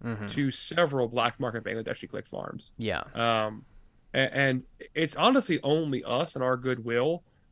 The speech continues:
Speaker 2: standing between you and your social security number. So
Speaker 1: Yeah, yeah, exactly. And, and folks, of course, as it is every week here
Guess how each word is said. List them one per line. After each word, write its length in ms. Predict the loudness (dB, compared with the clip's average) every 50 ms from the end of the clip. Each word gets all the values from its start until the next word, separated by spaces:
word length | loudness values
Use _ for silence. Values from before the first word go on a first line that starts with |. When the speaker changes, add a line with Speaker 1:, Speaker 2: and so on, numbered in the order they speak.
| _
Speaker 2:
standing 320 | -12 2 4 6 6 6 4
between 300 | 2 0 -2 -2 -4 -2
you 220 | -4 -4 -2 -2 -2
and 60 | -2
your 100 | -2 -4
social 200 | -4 -6 -8 -10 -10
security 300 | -8 -6 -6 -6 -6 -8
number. 240 | -10 -10 -12 -12 -12 -16 -20 -20
So 260 | -8 0 2 4 4 4
Speaker 1:
Yeah, 80 | 2 0 -2 -10 -12 -8
yeah, 240 | -4 -2 -2 -2 -2 -4 -6
exactly. 580 | -6 -2 0 0 0 0 -2 -2 -4 -2 0
And, 180 | 0 0 0 0
and 220 | 0 0 -2 -2
folks, 300 | 0 2 2 2 2 -2
of 100 | -6 -6
course, 340 | -2 2 4 4 4 2 0 0
as 220 | 2 2 2 2 2
it 80 | 2
is 200 | 2 2 0 0 2
every 300 | 4 4 4 4 2 -2 0
week 260 | 0 -2 -4 -4 -6
here 420 | -4 -2 0 2 2 0 -2 -6